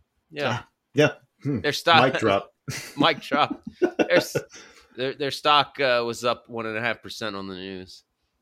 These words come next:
Speaker 2: Oh, so people believe that argument.
Speaker 1: So, uh, as we, as we know, like, the question of what exactly is a security is a big part of what the S E C's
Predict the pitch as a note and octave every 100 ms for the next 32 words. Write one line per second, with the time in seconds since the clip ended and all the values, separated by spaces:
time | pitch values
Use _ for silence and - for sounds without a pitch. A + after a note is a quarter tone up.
0 | _ - C#3+ A#2 - G#2+ - A2 - G2
1 | A#2+ A#2 E2+ C2 E2 F2 F2+ F2 _ -
2 | _ - - C#3+ C#3 C3 B2 G#2 _ _
3 | - B2+ A#2+ A#2 G#2+ - _ _ _ D3
4 | D#3 G#3+ A#3 D#3 D#3 D3 D3+ A#2 F#2+ F#2+
5 | G2+ F#2+ _ A2 - B2 - G#2 F2+ -
6 | G#2 G2 F#2+ A2 F#2+ F#2+ F2+ F#2+ F2+ -
7 | - A2 F2+ E2+ D#2+ - _ _ _ _
8 | _ _ A2+ G#2+ G2+ F#2 F2+ F2 F2+ -
9 | - _ - G2 E2 E2+ D#2 - _ _
10 | - C#3+ A2+ C3 A2+ G2 F2+ G2 F#2+ F2
11 | - G2 - E2+ D2 -